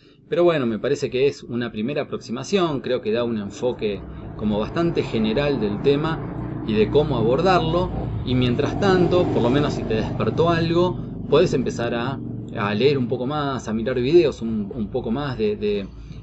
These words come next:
eh, de qué, a qué nos referimos cuando hablamos de economía circular, cuáles son los lineamientos. Eh, bueno, podés empezar a investigar un poco también. Eh,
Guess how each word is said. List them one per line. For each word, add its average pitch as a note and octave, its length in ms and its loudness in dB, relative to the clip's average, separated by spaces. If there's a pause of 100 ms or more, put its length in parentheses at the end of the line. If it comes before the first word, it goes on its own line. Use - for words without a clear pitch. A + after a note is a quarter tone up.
(120)
eh, A2 260 0
de A2 120 -2
qué, C#3 500 4
a A2+ 100 -6
qué D#3 80 -6
nos D#3+ 160 -2
referimos B2 480 -4
cuando G2+ 160 -8
hablamos A2 300 -4
de F2+ 80 -8
economía G2 580 -6
circular, C#3+ 600 -6
cuáles A2 180 -4
son A2 140 -6
los F#2+ 80 -10
lineamientos. G#2+ 1000 -4 (380)
Eh, G#2+ 320 0
bueno, A#2+ 260 -2
podés C#3+ 260 0
empezar C3+ 320 -4
a - 20 -2
investigar A#2 500 -2
un A2 140 -2
poco B2 240 -4
también. B2+ 480 -6 (420)
Eh, G#2+ 380 -4